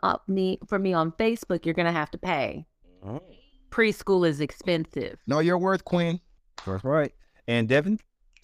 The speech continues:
Speaker 3: Uh, you can find me on Twitter at Devin Lamar.
Speaker 1: With two R's.
Speaker 3: Talk about it.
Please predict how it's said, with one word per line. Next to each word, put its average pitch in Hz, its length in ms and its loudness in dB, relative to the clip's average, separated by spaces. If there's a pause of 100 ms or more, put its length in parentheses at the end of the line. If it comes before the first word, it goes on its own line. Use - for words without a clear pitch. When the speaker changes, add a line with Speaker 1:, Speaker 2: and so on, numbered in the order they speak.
(200)
Speaker 3:
Uh, 135 300 4
you 165 100 0
can 160 160 0
find 151 340 0
me 156 320 0
on 139 260 -4
Twitter 156 340 6
at 131 140 2
Devin 143 260 2
Lamar. 147 360 0 (460)
Speaker 1:
With 147 240 -4
two 330 300 0
R's. 113 540 -2
Speaker 3:
Talk 131 200 2
about 156 340 2
it. 135 160 -2